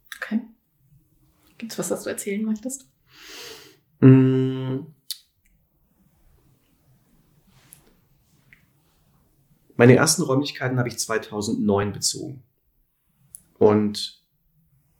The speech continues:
Speaker 2: ich hatte mich damals eingemietet in einer Zahnarztpraxis.
Speaker 1: Mhm.
Speaker 2: Und dann kam es dazu, dass die Lehr-, äh, die Lehrerin, sag ich schon, die Zahnärztin die beiden Räumlichkeiten, die ich bezogen habe,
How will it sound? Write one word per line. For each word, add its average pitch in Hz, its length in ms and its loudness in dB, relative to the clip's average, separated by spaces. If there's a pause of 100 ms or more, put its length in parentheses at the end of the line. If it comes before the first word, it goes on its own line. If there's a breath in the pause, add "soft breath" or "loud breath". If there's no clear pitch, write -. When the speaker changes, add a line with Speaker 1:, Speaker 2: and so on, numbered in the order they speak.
(960)
Speaker 2:
ich - 140 0
hatte 131 160 4
mich 123 140 2
damals 127 460 -4
eingemietet 117 600 -2
in 98 120 -4
einer 95 180 -6
Zahnarztpraxis. - 1080 -12 (160)
Speaker 1:
Mhm. 180 420 -4 (1500 soft breath)
Speaker 2:
Und 175 140 12
dann 175 100 12
kam 165 220 10
es 220 100 10
dazu, - 380 -4
dass 131 180 2
die 104 140 -2
Lehr-, 98 280 0
äh, 110 140 4
die 92 100 -6
Lehrerin, 90 300 -4
sag - 100 -16
ich - 80 2
schon, 95 140 2
die 98 100 -4
Zahnärztin 110 920 0
die 120 100 -4
beiden 107 240 -2
Räumlichkeiten, 107 640 -2
die 101 100 -10
ich - 160 -16
bezogen 98 560 -4
habe, 107 560 -2